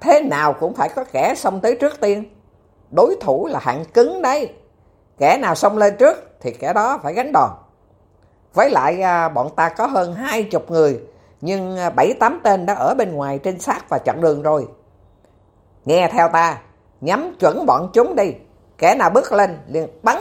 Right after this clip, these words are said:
kẻ đó." Lúc này, ở bên trong quán trọ, cả bọn đang túm tụm, bàn đi bàn lại mà không tìm được cách nào. Người nào người nấy đều mặt ủ mày chao. Bị vây khốn, mà kẻ địch ở trong tối,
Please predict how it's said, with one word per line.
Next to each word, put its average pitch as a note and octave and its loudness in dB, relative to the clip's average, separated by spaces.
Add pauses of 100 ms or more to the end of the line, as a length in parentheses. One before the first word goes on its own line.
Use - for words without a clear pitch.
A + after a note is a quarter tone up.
kẻ G#3+ 4
đó." D#4 4 (520)
Lúc A#3+ 0
này, F3 -6 (200)
ở F3+ 2
bên A3 0
trong G3 0
quán G#3 -4
trọ, C#3+ -2
cả F3+ -4
bọn D3+ 0
đang F3 -2
túm F#3+ -4 (140)
tụm, A#2 -8 (160)
bàn C#3 -2
đi E3+ -6
bàn D3 -4
lại A#2+ -8
mà B2+ -6
không D3+ -6
tìm C3+ -6
được B2 -6
cách F3+ -6
nào. D3 -8 (800)
Người F3 2
nào D3 0
người D3 -2
nấy E3 -6
đều D#3+ -2
mặt C3+ -4
ủ B2+ -2
mày F3 -6
chao. D3+ -6 (800)
Bị D3 -2
vây G#3 2
khốn, A3+ -2 (360)
mà E3+ 2
kẻ D#3+ -2
địch A3+ 0
ở E3 -2
trong F#3 -4
tối, F#3 0